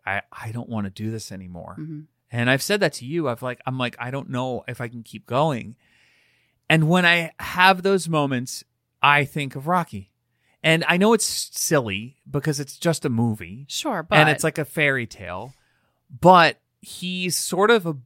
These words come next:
Speaker 1: Buddhist to me. I think that Rocky in his, at his core, especially in that movie,
Speaker 2: Yeah.
Speaker 1: he's very much like a Buddhist where everything is very simple.
Speaker 2: Yes.
Speaker 1: And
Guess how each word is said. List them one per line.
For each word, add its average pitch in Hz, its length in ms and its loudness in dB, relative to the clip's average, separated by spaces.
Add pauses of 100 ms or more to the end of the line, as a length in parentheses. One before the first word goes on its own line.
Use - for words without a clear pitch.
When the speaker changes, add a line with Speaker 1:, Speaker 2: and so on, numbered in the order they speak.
(220)
Speaker 1:
Buddhist 143 680 -2
to 160 100 -6
me. 107 320 -6 (180)
I 135 160 0
think 170 260 -6
that 151 240 2
Rocky 147 800 0
in 135 180 0
his, 131 360 -6
at 135 180 2
his 139 160 -6
core, 135 360 0
especially 139 400 -2
in 131 120 -8
that 123 260 2
movie, 131 500 -4
Speaker 2:
Yeah. 156 240 -8 (140)
Speaker 1:
he's 180 420 -6
very 151 360 4
much 143 260 -4
like 139 140 -6
a 123 40 -4
Buddhist 123 380 -6
where 120 200 -6
everything 143 460 -4
is 123 120 -10
very 120 180 -8
simple. 120 600 -10
Speaker 2:
Yes. - 420 -2 (100)
Speaker 1:
And 131 600 4